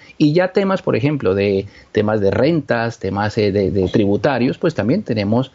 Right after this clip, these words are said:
tenemos convenio de colaboración con gestoría que nos está ayudando con muchísimos trámites, por ejemplo, la campaña de la renta, los que tienen inmuebles en el extranjero hacer su modelo siete veinte,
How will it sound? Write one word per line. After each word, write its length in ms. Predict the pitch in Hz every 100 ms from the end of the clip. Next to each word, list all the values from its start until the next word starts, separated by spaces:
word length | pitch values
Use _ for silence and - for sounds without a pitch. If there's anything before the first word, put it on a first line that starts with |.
| - -
tenemos 300 | 107 104 110
convenio 280 | 151 117 107
de 60 |
colaboración 500 | 120 131 120 101 98
con 180 | 107 131
gestoría 560 | - 120 - 101 113 123
que 100 | 117
nos 200 | 95 90
está 220 | 87 98
ayudando 400 | 101 113 107 117
con 140 | -
muchísimos 480 | 98 95 101 110 127
trámites, 440 | 135 101 107 156 - - -
por 160 | - 101
ejemplo, 280 | 160 -
la 100 | 101
campaña 360 | 90 92 95 107
de 60 | 92
la 100 | 82
renta, 720 | 131 185 165 151 143 139 - -
los 160 | - 120
que 80 | 113
tienen 220 | 113 110
inmuebles 320 | 110 104 101
en 80 | 107
el 60 | 95
extranjero 440 | - 95 95 101
hacer 160 | 95 98
su 120 | 107
modelo 280 | 98 95 95
siete 280 | 104 -
veinte, 760 | 110 170 170 147 143 135 127 135